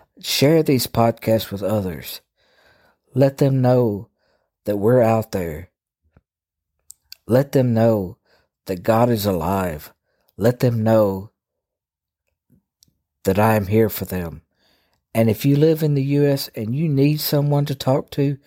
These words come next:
you need someone to pray for you, call that number, s-, area code seven three one, four seven four, one one nine nine,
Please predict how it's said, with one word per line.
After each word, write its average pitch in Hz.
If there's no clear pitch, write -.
you 135
need 147
someone 139
to 135
pray 123
for 135
you, 139
call 139
that 139
number, 120
s-, -
area 117
code 104
seven 117
three 123
one, 104
four 120
seven 120
four, 98
one 110
one 110
nine 107
nine, 90